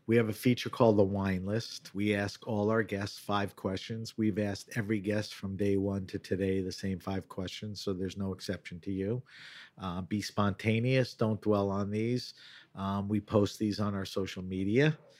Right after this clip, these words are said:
So the first question is, what is Tira drinking now? What's in her fridge? What's she curious about? Did the change of seasons push you to different wines?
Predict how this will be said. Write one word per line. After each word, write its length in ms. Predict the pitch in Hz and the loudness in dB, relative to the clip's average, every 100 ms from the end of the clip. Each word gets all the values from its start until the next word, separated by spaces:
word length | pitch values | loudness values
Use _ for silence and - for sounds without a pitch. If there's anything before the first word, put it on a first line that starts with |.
| - - - - _ | -20 -20 -20 -20 _
So 380 | - - 113 110 | 0 6 8 8
the 100 | 104 | 6
first 380 | - 131 131 - | 6 6 6 6
question 460 | 131 123 - 117 | 6 6 2 0
is, 360 | 117 113 104 - | 6 6 6 4
what 120 | 117 | 4
is 160 | 113 - | 4 0
Tira 380 | - 117 110 107 | 2 6 8 6
drinking 480 | 104 104 98 98 95 | 4 -2 -2 -4 -4
now? 420 | 92 90 82 80 _ | -4 -4 -8 -12 _
What's 300 | 98 101 - | -4 -4 -4
in 80 | 98 | -4
her 160 | 90 98 | -4 -6
fridge? 960 | - 113 117 117 117 113 113 110 107 | 0 4 6 6 6 6 6 4 0
What's 260 | 98 95 - | -2 -2 -4
she 840 | - - 92 92 92 92 90 92 - | -10 -8 -6 -4 -4 -4 -6 -8 -4
curious 500 | - 123 131 131 123 | 4 6 8 6 4
about? 720 | 110 117 120 117 117 117 - | 4 4 4 4 4 2 0
Did 140 | 95 | -4
the 80 | 80 | -4
change 380 | - 113 107 90 | -4 -2 -2 -4
of 80 | - | -8
seasons 580 | - 117 117 127 120 | -2 0 2 0 -2
push 320 | - - 117 120 | -2 -2 0 0
you 80 | 113 | 0
to 100 | 113 | 2
different 360 | 120 - 117 117 | 0 0 -4 -2
wines? 600 | 117 113 117 117 107 | -2 0 0 -2 -6